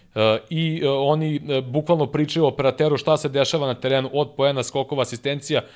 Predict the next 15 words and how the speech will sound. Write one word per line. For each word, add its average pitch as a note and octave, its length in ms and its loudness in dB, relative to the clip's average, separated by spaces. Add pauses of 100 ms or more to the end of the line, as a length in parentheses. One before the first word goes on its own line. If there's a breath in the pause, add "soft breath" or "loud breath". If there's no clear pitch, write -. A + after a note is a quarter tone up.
(200 loud breath)
i C3+ 80 -6
svih C#3+ 300 -6
ostalih C#3+ 340 0
stvari C#3 280 0
koje C3 140 -2
se C#3 100 -6
nalaze C3+ 260 0
na B2+ 100 0
oficijalnom B2+ 500 -2
box, B2+ 380 -2 (120)
box C3 220 -6
scoru B2+ 320 -4 (300 loud breath)
na B2 140 0
sajtu C3 380 0
lige. A#2+ 440 2